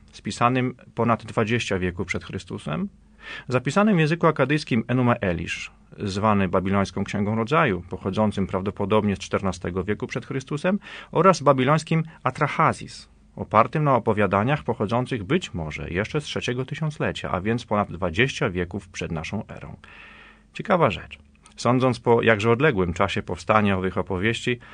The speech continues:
warto zauważyć, że gdy tylko pojawiła się pierwsza cywilizacja, Homo sapiens zaczął myśleć o tym, skąd się wziął i co jest początkiem wszystkiego.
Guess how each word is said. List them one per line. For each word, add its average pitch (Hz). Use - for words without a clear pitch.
warto 107
zauważyć, 92
że 95
gdy 87
tylko 113
pojawiła 101
się 92
pierwsza 95
cywilizacja, 92
Homo 151
sapiens 139
zaczął 110
myśleć -
o 107
tym, 202
skąd 143
się 170
wziął 95
i 110
co -
jest 107
początkiem 101
wszystkiego. -